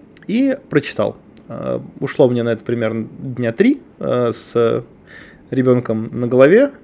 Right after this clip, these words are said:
вот, и в перерывах между, э, всякими активностями. Тем не менее, э, я попытался,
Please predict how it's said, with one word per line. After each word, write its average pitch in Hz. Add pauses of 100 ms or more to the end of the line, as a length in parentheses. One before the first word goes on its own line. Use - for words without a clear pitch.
вот, 120
и 120
в 117
перерывах 127
между, 117 (100)
э, 117
всякими 117
активностями. 175 (480)
Тем 135
не 135
менее, 175 (180)
э, 117 (1800)
я 143
попытался, 131